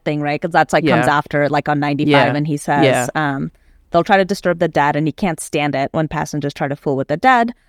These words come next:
Speaker 1: Aunt Araminta said that the dead are always around us, but that doesn't mean that you need to strike up a conversation with them."
Speaker 2: There you go.
Speaker 1: Something like that all makes him uncomfortable,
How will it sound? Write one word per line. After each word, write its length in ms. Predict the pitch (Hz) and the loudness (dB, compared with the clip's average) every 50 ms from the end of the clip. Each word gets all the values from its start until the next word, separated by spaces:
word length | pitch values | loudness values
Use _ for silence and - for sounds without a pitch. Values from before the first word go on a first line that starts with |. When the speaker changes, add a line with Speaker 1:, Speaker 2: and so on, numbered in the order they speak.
| _ _ _ _ _ - | _ _ _ _ _ -2
Speaker 1:
Aunt 420 | 165 170 160 160 - - - - 220 - | 0 0 0 0 -4 -8 -12 -10 -4 -2
Araminta 520 | 170 160 151 160 151 151 151 147 - 147 147 | 0 0 2 2 0 -2 -2 -2 -2 -4 -2
said 220 | - 160 147 - | -2 -4 -4 -2
that 120 | - 147 | -4 -2
the 80 | - 147 | -2 -2
dead 180 | 139 143 143 151 | 0 0 0 0
are 120 | 147 - | -2 0
always 280 | - 151 156 165 160 156 | 0 2 2 2 0 0
around 300 | 147 143 139 143 143 139 | 0 0 0 -2 -2 -4
us, 120 | 139 143 | -4 -4
but 140 | - - 156 | -4 -6 -4
that 140 | - 175 170 | -4 -4 -4
doesn't 260 | 190 180 - 208 175 | -4 -2 -2 -2 0
mean 160 | 208 220 202 | 2 0 2
that 120 | 170 170 165 | 2 0 0
you 140 | 165 160 160 | 0 0 0
need 160 | 147 147 - | 0 0 -2
to 60 | 160 | -2
strike 280 | 156 - - - - - | -6 -6 -8 -8 -6 -4
up 80 | 151 - | -4 -4
a 40 | 156 | -4
conversation 600 | - 156 151 - - - - 120 139 - - - | -4 -4 -4 -4 -2 0 -2 -2 -2 -6 -4 -4
with 140 | - - - - - | -4 -4 -4 -8 -10
them." 100 | - - - | -8 -2 2
Speaker 2:
There 200 | 147 139 127 131 | 2 4 4 4
you 120 | 131 127 | 2 0
go. 220 | - 135 123 120 - | 0 0 2 4 4
Speaker 1:
Something 260 | 180 - 151 151 139 | 2 2 2 -2 -2
like 220 | - 87 92 98 - | -2 -4 -4 -6 -6
that 180 | - - 156 151 | 0 2 2 4
all 120 | 147 147 | 4 2
makes 220 | 131 143 143 143 - | 0 -2 -6 -4 -2
him 100 | 160 139 | -2 -2
uncomfortable, 800 | 139 147 - 165 143 135 - 143 127 - - - 143 165 - | -2 -2 -2 -2 -4 -2 -2 -4 -4 -2 -2 -2 -2 -2 -2